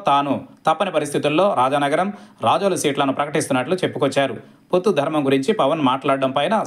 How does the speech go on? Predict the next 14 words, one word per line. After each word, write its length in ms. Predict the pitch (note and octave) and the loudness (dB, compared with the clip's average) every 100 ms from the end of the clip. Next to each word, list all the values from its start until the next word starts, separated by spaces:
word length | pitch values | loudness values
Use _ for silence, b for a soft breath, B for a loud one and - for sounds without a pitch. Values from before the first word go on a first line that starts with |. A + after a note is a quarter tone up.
| G#2+ | 0
సోషల్ 280 | D3+ E3 C#3 | -2 0 0
మీడియాలో 280 | C3+ D3 G#3+ D#3 | 2 2 0 0
చర్చ 260 | - C#3+ C#3+ | -2 -2 0
సాగుతోంది. 480 | C3 C3 C3+ B2+ G#2+ B B B - | 0 0 0 0 -4 B B B -4
జనసేన 340 | D3 F#3 F3+ - A2+ | -2 0 0 0 0
ప్రస్తుతం 360 | C#3+ D#3 D#3+ C#3 A2 B2+ | -2 0 0 0 0 -2
ఎన్డీఏలో 360 | D#3+ D3+ C3+ D#3 C3+ | 0 0 2 0 0
మిత్రపక్షంగా 520 | - C#3 D3 C3+ B2+ B2+ | -2 -2 0 0 0 0
ఉంది. 180 | B2 - B B B - | -2 -4 B B B -6
మరి 120 | C#3 | -2
బీజేపీతో 440 | D#3 F#3+ G3+ G3 G3+ E3 | 0 2 0 0 0 0
పొత్తు 180 | C#3+ F3 | -2 0
కొనసాగిస్తూనే 680 | D3 C#3+ D3+ F#3+ - D#3 D#3+ C#3+ B B - | 0 0 0 0 0 0 2 0 B B -6
టీడీపీతో 440 | D3 D3 D#3+ G3+ | -2 -2 0 2